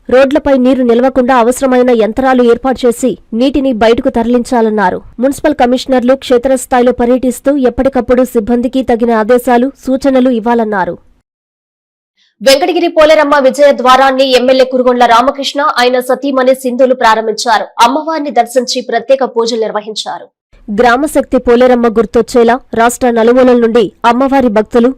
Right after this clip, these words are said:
Speaker 1: ఈ ముఖద్వారం నుండి పట్టణంలోకి, ఆలయంలోకి ప్రవేశిస్తే జయం కలుగుతుందని వెంకటగిరి ఎమ్మెల్యే కురుగొండ్ల రామకృష్ణ అన్నారు. సొంత నిధులతో నిర్మించిన విజయ ద్వారాన్ని ఎమ్మెల్యే కురుగొండ్ల రామకృష్ణ, సతీమణి సింధుతో కలిసి ప్రారంభించారు. ముందుగా ఎమ్మెల్యే దంపతులు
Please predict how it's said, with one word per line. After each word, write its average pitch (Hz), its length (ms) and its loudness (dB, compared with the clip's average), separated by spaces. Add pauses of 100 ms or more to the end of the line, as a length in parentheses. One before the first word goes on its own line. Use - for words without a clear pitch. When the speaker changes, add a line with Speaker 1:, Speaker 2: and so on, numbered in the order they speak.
(140)
Speaker 1:
ఈ 269 140 0
ముఖద్వారం 262 680 0
నుండి 240 320 0 (120)
పట్టణంలోకి, 254 680 0 (140)
ఆలయంలోకి 277 640 2
ప్రవేశిస్తే 247 680 0
జయం 233 320 0
కలుగుతుందని 240 600 -2 (160)
వెంకటగిరి 277 440 0
ఎమ్మెల్యే 254 280 2
కురుగొండ్ల 247 420 0
రామకృష్ణ 226 520 -4
అన్నారు. 202 380 -4 (160)
సొంత 247 280 -2
నిధులతో 247 460 0
నిర్మించిన 233 640 -2 (200)
విజయ 254 380 0
ద్వారాన్ని 240 680 0
ఎమ్మెల్యే 247 300 2
కురుగొండ్ల 247 420 0
రామకృష్ణ, 226 520 -4 (260)
సతీమణి 277 560 0
సింధుతో 254 440 -2
కలిసి 233 300 -2
ప్రారంభించారు. 208 760 -4 (280)
ముందుగా 240 320 2
ఎమ్మెల్యే 285 380 2
దంపతులు 262 520 0